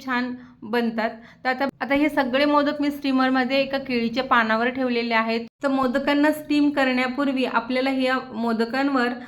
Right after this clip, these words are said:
थोडंसं पाणी शिंपडायचं आहे. तर पाणी शिंपडलं की आपले हे मोदक दिवसभर मऊ लुसलुशीत राहतात,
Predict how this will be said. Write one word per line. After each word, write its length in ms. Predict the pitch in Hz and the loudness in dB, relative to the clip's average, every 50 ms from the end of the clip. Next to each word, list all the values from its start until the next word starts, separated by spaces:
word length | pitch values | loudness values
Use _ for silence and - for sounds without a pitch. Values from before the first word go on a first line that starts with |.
| - - - - | -18 -20 -4 0
थोडंसं 280 | 277 277 277 277 302 | 4 4 4 4 4
पाणी 340 | 302 - 277 254 247 254 277 | 2 2 2 2 4 2 0
शिंपडायचं 600 | 269 - 269 247 233 226 214 208 196 190 - 220 | 0 0 0 0 0 0 0 -2 -2 -2 -2 -2
आहे. 440 | 208 202 208 202 196 185 180 - - - - - _ | -2 -2 -2 -4 -6 -8 -8 -10 -14 -20 -20 -12 _
तर 40 | 269 | -8
पाणी 440 | 262 269 277 247 247 247 262 285 285 | -4 0 2 2 2 2 2 0 -2
शिंपडलं 580 | 285 - 277 269 254 285 285 285 285 262 240 254 | -2 -2 -2 -2 0 0 -2 0 0 -2 -2 -2
की 180 | 247 - 269 | -2 -4 -4
आपले 280 | 247 247 247 - 254 262 | -4 -4 -4 -4 -4 -2
हे 140 | 262 262 277 | 0 0 0
मोदक 340 | 269 262 247 247 233 262 | 0 0 -2 -2 -2 -2
दिवसभर 720 | 254 233 233 262 254 240 247 247 233 208 202 233 262 269 | -4 -2 -4 -4 0 2 2 2 2 0 -2 -2 -2 0
मऊ 240 | 269 247 254 277 277 | 0 0 0 0 0
लुसलुशीत 580 | 277 262 262 - 233 226 226 226 - 247 240 254 | 0 0 -2 -4 -4 -4 -4 -4 -4 -6 -4 -4
राहतात, 380 | 247 247 220 - - 196 175 | -4 -4 -4 -4 -4 -8 -8